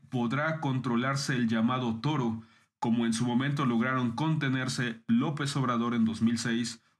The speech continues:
o Cuauhtémoc Cárdenas en mil novecientos ochenta y ocho? Recordemos que la historia política de Guerrero tiene mucha tela de dónde cortar y que Guerrero,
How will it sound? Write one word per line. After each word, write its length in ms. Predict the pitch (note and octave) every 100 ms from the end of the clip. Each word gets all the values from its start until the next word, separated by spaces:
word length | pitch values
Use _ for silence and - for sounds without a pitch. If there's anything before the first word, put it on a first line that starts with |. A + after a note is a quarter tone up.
| _
o 320 | C#3 D#3 D#3
Cuauhtémoc 680 | - A2+ A2+ C#3 C3+ A2+ -
Cárdenas 760 | C#3 D#3 C3 A#2+ C3+ C#3 - -
en 400 | C3 C#3 C#3 -
mil 200 | B2+ C3
novecientos 600 | C#3 A#2 A2+ B2 A2+ A2+
ochenta 380 | G2+ A2 G#2+ G#2+
y 60 | A2+
ocho? 400 | A#2+ E3+ A3 - _ _ _ _ _ A#2
Recordemos 580 | A#2+ C3+ C#3 E3+ E3
que 80 | -
la 80 | C#3
historia 380 | C3 D#3 D3+ C#3
política 400 | C#3+ C#3+ - B2+
de 100 | A#2+
Guerrero 460 | B2 A#2+ D3 D#3+
tiene 180 | D#3 C#3
mucha 320 | C#3+ C#3+ C#3
tela 220 | - D3 C3+
de 80 |
dónde 320 | B2+ C#3 C#3 C#3
cortar 440 | A2+ A2 C3 C#3
y 120 | B2+
que 120 | A#2+
Guerrero, 760 | A2+ A2+ A2+ A2+ D3+ C#3 A#2 A#2